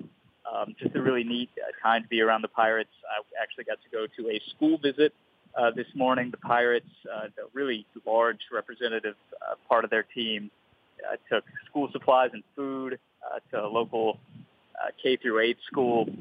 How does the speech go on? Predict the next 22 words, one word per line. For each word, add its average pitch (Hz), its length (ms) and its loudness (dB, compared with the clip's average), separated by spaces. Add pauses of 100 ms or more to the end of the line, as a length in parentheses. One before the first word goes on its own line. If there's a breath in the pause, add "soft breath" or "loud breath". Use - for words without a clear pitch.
(640)
uh, 120 140 2 (220)
just - 120 -20
delivering 143 380 2
supplies, 127 380 2
really 185 200 -4
just - 140 -20
having 165 220 -2
a 156 40 -2
lot 160 140 2
of - 60 -8
fun 139 240 -6
with 123 100 -14
the - 160 -20
kids, 123 240 -6
which - 140 -18
I 120 60 -6
think 123 240 -10
was, 113 140 -10 (160)
was 131 180 -10
pretty 156 200 0
neat 135 160 -2
to - 100 -20